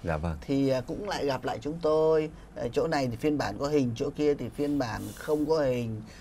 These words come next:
Speaker 2: ờ, được đăng tải lại ở các cái, cái đấy cũng là một cách mà, ờ, giúp cho cái tiếng nói của chúng ta, ờ, được tiếp cận với lại nhiều khán thính giả hơn. Rất
Speaker 1: Dạ
Speaker 2: là
Speaker 1: vâng.
Speaker 2: mừng với cái điều đó.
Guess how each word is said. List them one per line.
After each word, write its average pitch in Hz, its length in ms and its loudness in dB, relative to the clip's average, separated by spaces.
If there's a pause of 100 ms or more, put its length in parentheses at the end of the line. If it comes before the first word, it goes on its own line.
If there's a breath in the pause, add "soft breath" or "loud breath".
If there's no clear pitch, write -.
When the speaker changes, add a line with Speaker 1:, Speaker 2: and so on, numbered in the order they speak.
(180 loud breath)
Speaker 2:
ờ, 110 200 -4
được 123 240 0
đăng 165 240 4
tải 92 260 2
lại 107 320 0
ở 92 200 -4
các 160 200 -8
cái, - 100 -10 (280 loud breath)
cái 113 60 -8
đấy 135 200 6
cũng 170 140 -8
là 147 140 2
một 110 220 -4
cách 170 220 -4
mà, 110 340 -4 (400 loud breath)
ờ, 101 420 -6
giúp 165 220 -2
cho 135 440 0
cái 135 500 -2
tiếng 151 220 4
nói 143 180 2
của 220 120 -6
chúng 135 160 -6
ta, 131 360 0 (420 loud breath)
ờ, - 80 -6
được 123 180 0 (100)
tiếp 180 220 0
cận 107 320 0
với 120 140 -2
lại 147 220 -4
nhiều 110 360 2
khán 117 180 -6
thính 151 160 -2
giả 90 220 -4
hơn. 127 200 -2 (260)
Rất 139 120 -4
Speaker 1:
Dạ - 60 2
Speaker 2:
là - 120 -2
Speaker 1:
vâng. 98 100 0
Speaker 2:
mừng 104 240 -6
với 107 80 -8
cái - 60 -8
điều 117 180 -6
đó. 104 280 -10